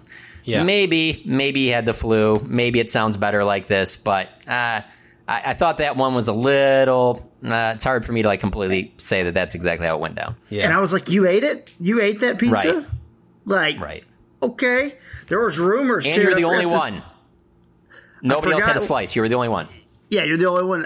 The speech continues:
Speaker 3: Well, there was a, something I heard. I forgot who told me this, or I forgot where I read it or took this information in, so I, I apologize.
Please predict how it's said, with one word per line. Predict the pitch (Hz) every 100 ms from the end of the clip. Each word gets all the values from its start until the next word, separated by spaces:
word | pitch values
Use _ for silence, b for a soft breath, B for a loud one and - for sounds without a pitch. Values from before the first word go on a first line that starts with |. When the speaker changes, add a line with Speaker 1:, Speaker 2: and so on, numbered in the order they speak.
| -
Speaker 3:
Well, | 170 175
there | 180 202
was | 151
a, | 160 139
something | - 233 240
I | 190
heard. | 143 170 165
I | 165
forgot | 180 165 143 160
who | 151 147
told | 143 139
me | 135
this, | 135 139 135 -
or | 131 127
I |
forgot | - 147 151
where | 143
I |
read | 123 117 131 139
it | 139 135
or | 127
took | - 139
this | 135 135
information | 123 120 120 117
in, | 107 101
so | 104
I, | 113
I | 117 120
apologize. | 113 135 123 107 110 107